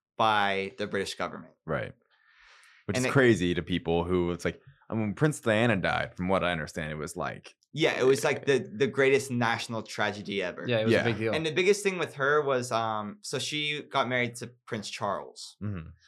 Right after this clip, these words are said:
Speaker 1: And basically, like, the biggest thing was she was kind of the first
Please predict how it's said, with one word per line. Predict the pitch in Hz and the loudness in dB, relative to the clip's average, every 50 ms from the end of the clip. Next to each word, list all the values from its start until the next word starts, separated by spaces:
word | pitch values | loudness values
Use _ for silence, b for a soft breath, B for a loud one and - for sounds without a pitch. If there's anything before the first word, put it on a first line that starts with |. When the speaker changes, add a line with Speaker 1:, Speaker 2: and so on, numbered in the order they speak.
| b b b b b b b _ - | b b b b b b b _ -2
Speaker 1:
And | 117 120 117 113 110 110 107 104 101 - - _ _ _ _ _ | 0 0 0 0 0 -2 -2 -4 -6 -8 -10 _ _ _ _ _
basically, | 95 135 131 123 123 127 123 113 | -2 0 0 0 0 -2 -2 -2
like, | 104 113 113 - | -2 -2 -2 -4
the | - 110 | -6 -4
biggest | 104 127 127 120 120 123 | -2 0 0 -2 -2 -4
thing | 120 117 | -4 -4
was | 113 110 104 - - _ | -4 -4 -6 -8 -10 _
she | - - - 151 | -10 -8 -6 -6
was | 151 143 143 | -6 -6 -4
kind | - 170 151 143 | -4 -4 -4 -2
of | 123 | -4
the | 117 113 - | -4 -6 -4
first | - 131 131 127 127 120 123 - - - - | -2 0 0 0 0 -2 -6 -8 -12 -14 -16